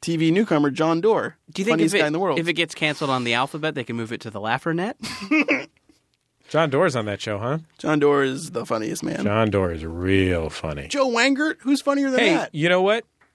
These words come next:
Speaker 3: Brad Garrett's real funny. My wife's been watching a lot of, uh, uh, Everybody Loves Raymond. He fucking kills it every time.
Speaker 1: He's a pro. He's amazing.
Speaker 2: Sounds like a real hilarious T V show.
Speaker 1: It's great.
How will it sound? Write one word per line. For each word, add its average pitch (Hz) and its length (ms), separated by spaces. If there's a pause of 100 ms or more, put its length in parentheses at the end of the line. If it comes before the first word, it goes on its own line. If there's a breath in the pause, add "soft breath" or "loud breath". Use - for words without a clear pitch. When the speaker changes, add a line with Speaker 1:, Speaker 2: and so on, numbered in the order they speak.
(360)
Speaker 3:
Brad 131 400
Garrett's 160 340
real 95 140
funny. 87 340 (600 soft breath)
My 143 160
wife's 208 260
been 165 120
watching 147 300
a 139 40
lot 139 220
of, 120 280
uh, 117 500 (160)
uh, 131 40
Everybody 123 540
Loves 120 240
Raymond. 127 480 (680)
He 156 140
fucking 151 320
kills 123 280
it 101 220
every 117 200
time. 87 280 (260)
Speaker 1:
He's 156 240
a 120 80
pro. 104 300
He's 143 200
amazing. 117 480
Speaker 2:
Sounds 240 160
like 165 80
a 151 40
real 143 140
hilarious 135 440
T 226 120
V 226 100
show. - 260 (380)
Speaker 1:
It's - 180
great. - 280